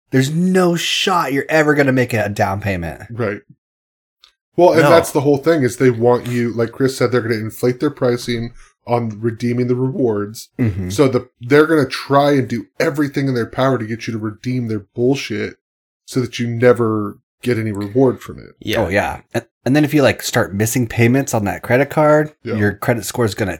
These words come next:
Speaker 1: tank
Speaker 2: Mm-hmm.
Speaker 1: and you will never get in a home.
Speaker 2: Yeah.
Speaker 3: No. I guarantee you too, like, uh, I don't have it in front of me here, but, like, I, I guarantee you, like, just knowing the credit cards I have, like, the interest on this thing has to be over twenty percent.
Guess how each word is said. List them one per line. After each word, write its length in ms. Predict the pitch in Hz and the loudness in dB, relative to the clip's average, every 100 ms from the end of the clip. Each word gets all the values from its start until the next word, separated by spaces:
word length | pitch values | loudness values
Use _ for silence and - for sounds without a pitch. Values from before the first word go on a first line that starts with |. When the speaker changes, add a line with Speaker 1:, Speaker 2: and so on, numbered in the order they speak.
| _ | _
Speaker 1:
tank 640 | - 147 147 147 147 - - - | -8 -2 -2 -2 -4 -10 -20 -18
Speaker 2:
Mm-hmm. 240 | 107 107 101 | -14 -10 -2
Speaker 1:
and 160 | 101 | 0
you 160 | 104 117 | 2 2
will 160 | 95 85 | 2 0
never 500 | 92 101 147 147 110 | -2 2 6 6 6
get 160 | 117 | 2
in 100 | 98 | -2
a 60 | 90 | -6
home. 320 | 139 143 - _ _ _ | -8 -10 -14 _ _ _
Speaker 2:
Yeah. 200 | 113 104 | -10 -2
Speaker 3:
No. 460 | 135 185 98 - _ _ _ _ | 2 4 4 -2 _ _ _ _
I 140 | - 165 | 2 4
guarantee 540 | 160 175 156 - 170 | 6 4 4 2 2
you 100 | 143 | 2
too, 300 | 127 147 131 | 2 2 2
like, 380 | 117 104 101 - _ _ | 2 0 -4 -10 _ _
uh, 680 | 92 104 95 92 90 87 78 | -4 -2 0 0 -2 -2 -4
I 80 | - | -4
don't 140 | 113 95 | -4 -2
have 220 | 110 104 | -2 -2
it 100 | 95 | -4
in 60 | 92 | -8
front 220 | - 107 | -6 -6
of 60 | 98 | -4
me 100 | 98 | -6
here, 240 | 110 98 | -6 -6
but, 120 | 90 98 | -4 -4
like, 360 | 107 104 - | -4 -6 -6
I, 100 | 90 | -6
I 40 | 113 | -4
guarantee 400 | 127 123 113 127 | -2 -2 -2 -4
you, 80 | 104 | -4
like, 140 | 113 101 | -4 -4
just 180 | 113 - | -6 2
knowing 180 | 175 151 | 4 4
the 60 | |
credit 200 | 131 143 | 2 0
cards 220 | 135 104 | 2 -2
I 140 | - 120 | 0 -2
have, 380 | 117 143 160 - - _ _ | 2 0 0 -6 -20 _ _
like, 340 | - 113 113 - _ _ | -4 -2 -2 -10 _ _
the 220 | 127 135 | -2 0
interest 340 | 156 151 139 131 | 2 2 0 0
on 80 | |
this 160 | 117 107 | -2 -2
thing 160 | 117 104 | -4 -2
has 300 | 113 117 - | -2 -2 -2
to 60 | |
be 100 | 104 | -6
over 140 | 95 85 | -6 -6
twenty 220 | - - | -12 -12
percent. 380 | 85 - - | -12 -12 -12